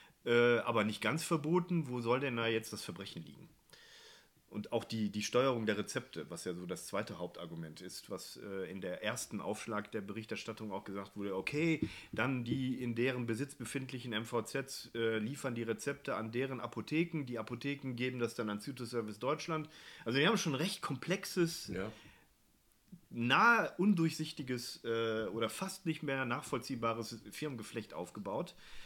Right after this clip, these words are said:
Speaker 1: Und ich würde mal sagen, auch das so ein kleiner Vorgriff, es ist genau zum richtigen Zeitpunkt zugeschlagen worden, nämlich kurz bevor überhaupt keiner mehr da durchgeblickt hätte. <laughs> Und, äh, also gerade so richtig. Und da kann man sich schon fragen, ja, okay, aber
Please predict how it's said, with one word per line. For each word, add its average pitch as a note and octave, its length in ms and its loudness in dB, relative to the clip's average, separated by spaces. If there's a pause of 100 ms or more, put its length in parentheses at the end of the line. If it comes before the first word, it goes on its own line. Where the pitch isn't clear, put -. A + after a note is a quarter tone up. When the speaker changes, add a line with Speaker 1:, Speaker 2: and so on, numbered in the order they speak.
(240)
Speaker 1:
Und C3 280 0
ich A#2+ 140 -2
würde D3+ 160 4
mal C#3 160 6
sagen, B2 340 4
auch A2 100 -2
das C#3 200 0
so C#3 60 0
ein B2+ 60 2
kleiner B2 300 4
Vorgriff, C3+ 420 12
es A2 160 -8
ist A#2+ 140 -10
genau B2 240 -2
zum C3+ 200 -2
richtigen B2+ 380 -6
Zeitpunkt C3 600 -10 (100)
zugeschlagen B2 640 -6
worden, A#2 220 -2
nämlich A2+ 480 -6 (140)
kurz F3+ 360 -2
bevor A#2+ 560 -2 (420)
überhaupt G#2 280 -6
keiner E2+ 180 -8
mehr D#2+ 140 -10
da D#2 100 -8
durchgeblickt E2 540 -12
hätte. F#2 180 -10 (520)
<laughs> E3+ 260 0
Und, C3 420 2
äh, B2 540 6
also C3 260 2
gerade C#3 300 6
so B2 100 0
richtig. A#2+ 520 -2 (880)
Und - 60 4
da D#3 80 10
kann G3 160 6
man G#3+ 80 10
sich F3 160 4
schon G#3 140 6
fragen, G3+ 320 4
ja, G#3+ 80 8
okay, G#3 180 6
aber D3+ 280 6